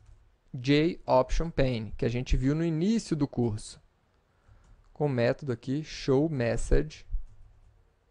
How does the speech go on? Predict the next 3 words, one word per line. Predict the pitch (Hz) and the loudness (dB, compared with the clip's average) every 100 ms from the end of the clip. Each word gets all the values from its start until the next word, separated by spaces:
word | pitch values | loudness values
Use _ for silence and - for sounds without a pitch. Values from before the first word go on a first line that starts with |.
| - - _ _ _ _ _ - 127 113 113 127 127 113 101 - - - - - - _ _ _ _ _ - - - - _ | -20 -20 _ _ _ _ _ -14 -6 0 2 2 0 -4 -8 -16 -20 -20 -20 -20 -20 _ _ _ _ _ -20 -20 -20 -20 _
Primeiro | - 127 120 117 | 2 4 2 0
parâmetro | 135 127 113 113 - 202 | 0 0 -2 -8 -8 -4
nulo | 190 165 196 220 | 0 2 2 0